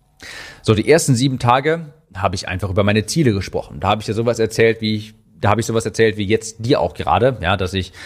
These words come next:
so und so viele Menschen erreichen möchte, was ich damit vorhabe, warum ich das gemacht habe und so weiter.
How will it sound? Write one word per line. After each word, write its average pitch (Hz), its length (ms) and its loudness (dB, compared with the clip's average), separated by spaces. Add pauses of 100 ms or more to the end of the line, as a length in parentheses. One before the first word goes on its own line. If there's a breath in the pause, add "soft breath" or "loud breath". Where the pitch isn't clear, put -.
(220 loud breath)
so 101 80 -2
und 98 60 2
so 90 60 -2
viele 101 140 2
Menschen 120 280 2
erreichen 107 420 0
möchte, 107 320 -4
was 87 100 -8
ich 85 60 -8
damit 92 240 -4
vorhabe, 113 580 2
warum 113 180 0
ich 117 80 -4
das 110 200 -2
gemacht 104 320 -2
habe 98 180 0
und 85 200 -10
so - 120 -12
weiter. - 300 -14